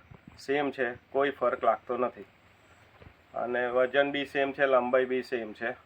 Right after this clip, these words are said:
કોઈ એવો ડિફરન્ટ લાગતો નથી કે ભાઈ ડી એ પી માં વધારે લંબાઈ આવે, પોટાશથી લંબાઈ આવે.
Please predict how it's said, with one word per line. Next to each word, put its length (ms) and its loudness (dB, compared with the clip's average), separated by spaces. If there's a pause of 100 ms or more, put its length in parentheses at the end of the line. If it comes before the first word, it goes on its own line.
(840)
કોઈ 220 2
એવો 440 2
ડિફરન્ટ 460 2
લાગતો 280 4
નથી 240 0
કે 120 -6
ભાઈ 160 -2
ડી 200 -6
એ 60 0
પી 380 -2
માં 460 6
વધારે 340 4
લંબાઈ 300 0
આવે, 240 4
પોટાશથી 580 0
લંબાઈ 320 -2
આવે. 280 0